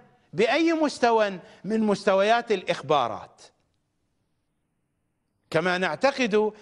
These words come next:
من أن وصفه هو الوصف الذي يأتينا من المعصوم، وقطعا هذا الوصف الذي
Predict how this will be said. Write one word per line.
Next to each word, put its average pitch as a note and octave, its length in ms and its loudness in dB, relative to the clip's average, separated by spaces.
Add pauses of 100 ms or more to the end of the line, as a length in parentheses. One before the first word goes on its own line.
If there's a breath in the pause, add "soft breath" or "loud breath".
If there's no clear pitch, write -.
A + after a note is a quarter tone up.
(120)
من F#3+ 200 -2
أن G3+ 500 -2 (280 soft breath)
وصفه A#3+ 880 2 (200 loud breath)
هو G#3 160 4
الوصف G#3 520 0
الذي B3+ 640 0 (140 loud breath)
يأتينا C#4+ 680 0
من A3 220 0
المعصوم، D3 840 -2 (380)
وقطعا D#3+ 800 -2 (240 loud breath)
هذا D#3+ 460 0
الوصف D3 480 -4
الذي F#3 560 0